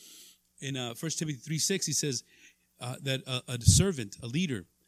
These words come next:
he must not be a recent convert, or he may become puffed up with conceit and fall into the condemnation of the devil.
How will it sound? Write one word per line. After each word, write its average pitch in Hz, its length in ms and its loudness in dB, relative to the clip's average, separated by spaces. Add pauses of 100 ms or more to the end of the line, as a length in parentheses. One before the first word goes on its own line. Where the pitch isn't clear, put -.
(140)
he 165 160 10
must 151 320 2
not 156 300 2
be 180 140 0
a 151 60 2
recent 160 420 0
convert, 147 560 -2 (300)
or 131 220 0
he 151 200 0
may 156 220 2
become 135 440 -4
puffed - 380 -6
up 170 180 -4
with 139 160 -8
conceit 160 540 -2 (240)
and 127 120 -4
fall 151 220 0
into 143 180 0
the 123 100 -4
condemnation 143 720 -2
of 127 80 -8
the 139 80 -6
devil. 139 380 -4